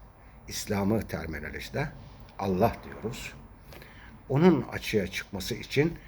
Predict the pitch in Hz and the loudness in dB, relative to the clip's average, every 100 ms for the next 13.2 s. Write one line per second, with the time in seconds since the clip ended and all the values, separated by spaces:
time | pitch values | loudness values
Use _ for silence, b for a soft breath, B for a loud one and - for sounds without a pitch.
0 | B B B - - 120 117 - 107 104 | B B B -10 -2 2 2 2 2 4
1 | 101 107 98 101 147 156 104 - - - | 2 2 0 0 -2 -2 -4 -6 -6 -2
2 | 107 - 101 - 95 98 131 139 - 92 | -4 -2 -4 -2 -2 0 0 -2 -6 -6
3 | - 101 95 - - 76 78 92 - - | -2 0 -2 -8 -10 -12 -10 -10 -10 -16
4 | - - - 196 196 175 160 160 143 95 | -20 -12 -6 2 4 4 4 6 6 4
5 | 104 - B B B B B - 107 107 | 0 -4 B B B B B 0 2 4
6 | - 151 180 - 123 92 - 92 90 - | 6 8 8 6 2 2 -2 -4 -8 -6
7 | 90 98 95 90 92 - 110 123 85 104 | -4 -2 0 0 -4 -6 -2 -2 -2 -4
8 | 131 - - B B - 180 214 139 95 | -6 -10 -18 B B -4 2 4 4 2
9 | - - B B B - 113 160 156 147 | 0 -4 B B B -4 0 2 2 2
10 | 156 156 - 135 139 135 147 160 139 98 | 4 6 6 6 6 4 4 2 2 -2
11 | 82 - 127 - - 151 151 156 165 - | -2 -2 -4 -4 -2 0 0 0 -2 0
12 | 165 156 151 147 151 147 156 185 - - | 2 2 2 2 4 4 4 2 0 -2
13 | 139 175 | 0 0